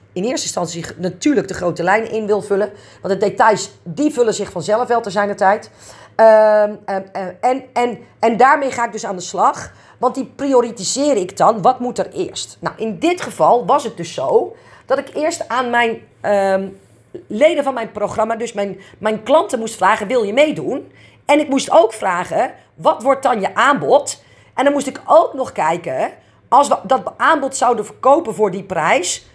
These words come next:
en we zouden alles verkopen, hoeveel geld zou ik dan binnenhalen? Dus, dus ik, ik, ik,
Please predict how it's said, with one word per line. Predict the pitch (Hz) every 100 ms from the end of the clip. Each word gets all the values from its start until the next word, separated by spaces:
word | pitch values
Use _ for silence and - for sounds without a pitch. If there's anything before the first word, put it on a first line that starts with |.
| _ _
en | 233
we | 247
zouden | 240 220 - - _
alles | - 302 311 -
verkopen, | 220 - 208 233 - 143 247 - _
hoeveel | 247 311 220
geld | - 311 302
zou | 165 160
ik | 165
dan | - 151
binnenhalen? | 143 131 131 117 - _ _ - -
Dus, | - 285 -
dus | 214 294 294 -
ik, | - - - _
ik, | - 254 - -
ik, | 240 240 -